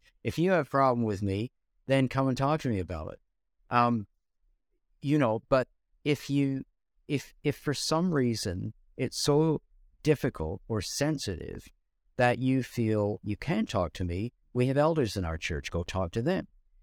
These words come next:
If you have a problem with all of us, we have apostolic oversight, go talk to them. And, and I gave people permission to do that. They could do that. They knew the phone numbers they could go to.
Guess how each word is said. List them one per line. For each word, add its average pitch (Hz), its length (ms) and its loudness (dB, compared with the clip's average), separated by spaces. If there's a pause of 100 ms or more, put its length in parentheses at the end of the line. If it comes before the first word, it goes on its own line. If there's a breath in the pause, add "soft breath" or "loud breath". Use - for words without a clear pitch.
(120)
If 131 180 -2
you 208 120 2
have 180 120 2
a 131 80 0
problem 120 300 2
with 101 140 0
all 151 260 2
of 92 100 2
us, 92 280 -8 (220)
we 131 140 0
have 127 180 0 (160)
apostolic 127 600 0
oversight, 139 560 -2 (260)
go 123 180 4
talk 120 320 0
to 123 80 -2
them. 123 340 0 (720)
And, 123 260 2
and 127 160 2
I 120 160 2
gave 127 280 0
people 120 280 -2
permission 120 640 -2
to 107 100 -4
do 127 240 2
that. 87 240 -6
They 113 120 0
could 120 180 -4
do 196 180 0
that. 69 260 -8
They 104 140 -2
knew 107 180 0
the 90 100 -4
phone 147 300 0
numbers 143 360 0
they 110 120 0
could 107 160 -2
go 120 220 4
to. 117 240 -2